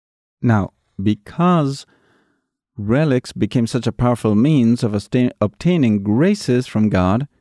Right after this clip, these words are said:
many people have taken advantage of that and have started to produce counterfeit relics. And because of this, unfortunately, we should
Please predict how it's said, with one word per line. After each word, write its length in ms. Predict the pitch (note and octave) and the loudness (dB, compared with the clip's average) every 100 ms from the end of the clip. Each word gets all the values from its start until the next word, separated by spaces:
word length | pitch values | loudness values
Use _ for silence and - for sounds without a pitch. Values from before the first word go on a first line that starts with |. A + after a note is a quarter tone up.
| _ _ _ _ _ _ - | _ _ _ _ _ _ 0
many 320 | A2 D#3 F#3+ | 2 4 2
people 320 | C#3+ C#3 D#3 | 2 0 2
have 180 | A#2 - | 0 0
taken 300 | C#3+ C3+ A2 | -2 0 0
advantage 500 | G2 C3 E3 B2 G2 | 0 0 0 0 0
of 100 | F#2 | -2
that 240 | F#2 E2+ - _ _ _ _ _ _ _ _ - | -2 -2 -6 _ _ _ _ _ _ _ _ -2
and 180 | A2+ G#2+ | 0 0
have 180 | A2 G#2 | -2 -4
started 460 | - A#2+ B2+ C#3 | -4 -2 0 0
to 100 | A#2+ | -2
produce 520 | G#2 G#2+ A2 D#3+ C#3+ - _ | -2 0 2 0 0 -6 _
counterfeit 680 | - G#3 A3+ E3 A#2 G2 - - | -4 0 2 0 -2 -2 -4 -2
relics. 520 | G#2 F2 C2+ - - _ _ _ _ _ _ _ | 0 0 -4 -12 -20 _ _ _ _ _ _ _
And 140 | B2 | -2
because 240 | A2+ B2+ G#3+ | -2 0 0
of 100 | B2+ | 0
this, 180 | B2 A#2+ | 0 0
unfortunately, 600 | A#2 F3+ E3+ A#2+ A2 A2 | -2 0 0 0 0 0
we 200 | G#2+ A2 | 2 0
should 260 | - A2 | 0 -4